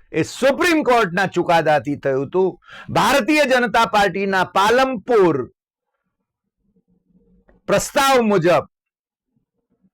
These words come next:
અધ્યાદેશ લાવીને નરેન્દ્ર મોદીની સરકારે રામ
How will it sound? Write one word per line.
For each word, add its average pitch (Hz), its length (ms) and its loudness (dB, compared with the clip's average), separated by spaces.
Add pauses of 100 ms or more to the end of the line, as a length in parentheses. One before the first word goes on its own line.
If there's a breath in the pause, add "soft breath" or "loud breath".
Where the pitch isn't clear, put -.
(220)
અધ્યાદેશ 262 760 0
લાવીને 190 580 0 (440)
નરેન્દ્ર 285 540 2
મોદીની 233 640 0
સરકારે 170 600 0 (560)
રામ 247 380 0